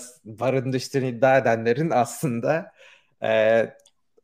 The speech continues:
barı düşürdüğünü düşürdüğü kişilerden çok daha kötü perform ettiğini görüyorsunuz. Anlatabiliyor muyum? Yani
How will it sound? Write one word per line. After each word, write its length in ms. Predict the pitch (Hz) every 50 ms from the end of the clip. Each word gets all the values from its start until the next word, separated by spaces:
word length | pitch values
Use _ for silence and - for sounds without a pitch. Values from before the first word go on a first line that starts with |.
| 135 127 110
barı 560 | 107 117 123 117 113 139 139 147 151 160 143 127
düşürdüğünü 600 | 131 - - - 151 135 127 120 143 135 160 143
düşürdüğü 360 | 131 - - 127 120 143 143
kişilerden 480 | 143 - - 147 135 127 135 147 156 151
çok 260 | - 170 151 - -
daha 180 | 156 156 156 156
kötü 260 | - 151 - 160 -
perform 400 | - 120 120 120 135 123 120 131
ettiğini 320 | 123 123 - 127 120 127
görüyorsunuz. 500 | 110 98 92 101 101 - - 98 95 90
Anlatabiliyor 420 | 90 101 95 - 117 123 139 143 113
muyum? 160 | 101 101 92
Yani 100 | 104